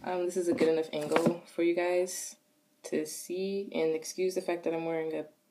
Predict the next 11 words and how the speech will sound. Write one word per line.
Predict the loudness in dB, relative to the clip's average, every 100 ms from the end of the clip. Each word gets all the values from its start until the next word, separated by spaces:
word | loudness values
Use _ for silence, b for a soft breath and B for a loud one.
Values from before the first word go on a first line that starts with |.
| -4
belly | 2 2 2
shirt. | 0 2 2 2 -8
Um, | -8 -8 -10 -14 _ _ _ _ _ -14
hopefully | -6 -4 -2
nobody's | 0 2 0
offended. | -2 -4 0 6 6 8 8 8 4 -10
So | -8 -6 -4
basically, | -4 -2 0 2 2
these | 2 4
are | 4 4 0
my, | 0 2 2 2 -2